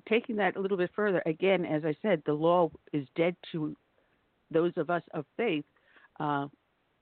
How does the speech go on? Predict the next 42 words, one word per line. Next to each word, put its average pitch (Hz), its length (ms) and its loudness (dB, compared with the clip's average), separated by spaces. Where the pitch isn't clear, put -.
at 151 180 -4
the, 165 80 -8
'Cause 165 160 0
you 220 80 -10
notice 240 260 -2
that - 180 -2
it, 196 200 -4
the 185 80 -6
laws 226 400 2
don't 208 260 0
die 190 240 0
with 165 180 -6
Christ 185 320 -6
on 165 80 -4
the 151 60 -6
cross. 202 380 -2
It 170 140 -4
dies 180 360 2
when 175 500 0
he 175 180 -14
is 151 180 -8
resurrected, 160 720 -2
'cause 160 160 -6
at 160 160 -2
that 170 220 -2
point 196 240 -2
he - 260 -8
broke 214 320 2
all 151 420 0
the 156 80 -2
law 165 400 0
that 156 180 0
is 151 200 -6
known 180 360 -4
at 151 100 -10
that 143 200 -12
point. 180 260 -4
He 175 200 -8
created 185 460 0
the 139 80 -8
new 156 220 -6
covenant 165 440 -6